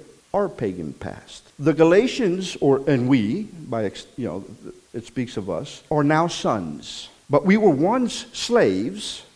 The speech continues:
like the Galatians were, within a system of pagan legalism, whatever that was.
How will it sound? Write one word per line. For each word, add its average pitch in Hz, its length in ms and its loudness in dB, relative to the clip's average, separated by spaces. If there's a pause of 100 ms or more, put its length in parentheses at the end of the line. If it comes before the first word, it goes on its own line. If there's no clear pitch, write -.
(200)
like 110 200 -4
the 107 80 -4
Galatians 107 600 0
were, 82 340 -8 (180)
within 160 280 6
a 156 60 4
system 196 500 2
of 143 220 0 (380)
pagan 190 500 6
legalism, 135 720 0 (240)
whatever 135 340 -2
that 147 180 2
was. 214 560 -4